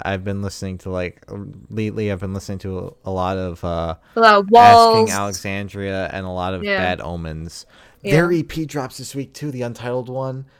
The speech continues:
Speaker 1: the songs
Speaker 2: Uh-huh.
Speaker 1: that hit me really hard. Homie,
Speaker 2: Oh
Speaker 1: I
Speaker 2: my
Speaker 1: can't wait for that
Speaker 2: God.
Speaker 1: either. I'm gonna cry when we have to talk about that.
Speaker 2: No.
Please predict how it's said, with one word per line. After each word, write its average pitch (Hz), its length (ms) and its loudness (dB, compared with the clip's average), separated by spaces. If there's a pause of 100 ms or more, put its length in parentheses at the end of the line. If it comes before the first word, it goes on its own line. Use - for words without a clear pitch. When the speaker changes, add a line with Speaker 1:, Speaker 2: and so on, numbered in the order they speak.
Speaker 1:
the 127 80 -12
songs 123 320 -4
Speaker 2:
Uh-huh. 247 160 4
Speaker 1:
that 226 80 6
hit - 100 -4
me 135 100 -6
really 131 260 -2
hard. 127 440 -4 (300)
Homie, 135 200 0
Speaker 2:
Oh 254 140 8
Speaker 1:
I - 40 8
Speaker 2:
my 240 100 8
Speaker 1:
can't 220 100 6
wait - 60 2
for 226 60 6
that 214 400 10
Speaker 2:
God. 208 60 -4
Speaker 1:
either. 123 240 -2
I'm 127 80 -2
gonna 135 140 0
cry 120 400 4
when 110 220 0
we 113 80 -2
have 110 160 0
to - 80 -20
talk 104 180 0
about 101 300 0
that. 95 340 2 (260)
Speaker 2:
No. 240 800 4